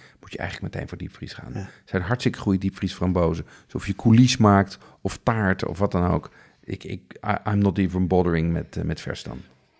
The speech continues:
Speaker 2: Ja, ja, als je het dan over ontbijt hebt, hè, dan, ik moet dan altijd wel terugdenken aan van vakanties of, of, eh, echte her-, herinneringen aan ontbijt.
Speaker 1: Ja.
Speaker 2: Nou,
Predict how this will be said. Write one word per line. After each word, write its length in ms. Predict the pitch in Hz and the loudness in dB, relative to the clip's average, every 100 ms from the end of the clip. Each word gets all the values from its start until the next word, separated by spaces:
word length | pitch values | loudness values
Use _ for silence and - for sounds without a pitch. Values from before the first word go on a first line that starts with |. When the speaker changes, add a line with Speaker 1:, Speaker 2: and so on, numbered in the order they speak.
| _ _ _ _ _ | _ _ _ _ _
Speaker 2:
Ja, 160 | _ 135 | _ 2
ja, 140 | 143 | 2
als 120 | 143 156 | 2 2
je 60 | |
het 140 | 170 160 | 4 4
dan 80 | 139 | 4
over 160 | 131 | 2
ontbijt 380 | 131 120 139 156 | 2 4 4 4
hebt, 200 | 113 104 | -2 -4
hè, 100 | 135 156 | -6 -4
dan, 340 | 127 120 - _ _ _ _ _ _ _ _ _ _ - | -2 -2 -6 _ _ _ _ _ _ _ _ _ _ -6
ik 140 | 131 | -2
moet 100 | 156 | 0
dan 120 | 131 | 0
altijd 260 | 143 156 135 | 0 0 0
wel 160 | 131 | -2
terugdenken 520 | 127 160 - 135 123 117 | 0 0 2 2 2 -2
aan 220 | 101 117 | -2 -2
van 300 | - 110 104 | -2 -4 -4
vakanties 640 | - - 113 110 - 104 101 | -8 -4 -2 -2 -4 -6 -6
of, 220 | 92 - | -8 -6
of, 220 | 76 - | -6 -2
eh, 360 | 104 98 98 95 | 0 2 2 0
echte 200 | - - | -2 -4
her-, 360 | 104 95 110 92 | -4 -4 -6 -6
herinneringen 640 | 110 117 120 156 113 95 | -2 0 4 4 2 -2
aan 80 | 78 | -4
ontbijt. 420 | 90 92 76 82 - | -4 -4 -6 -6 -2
Speaker 1:
Ja. 160 | 107 | 0
Speaker 2:
Nou, 120 | 95 | -2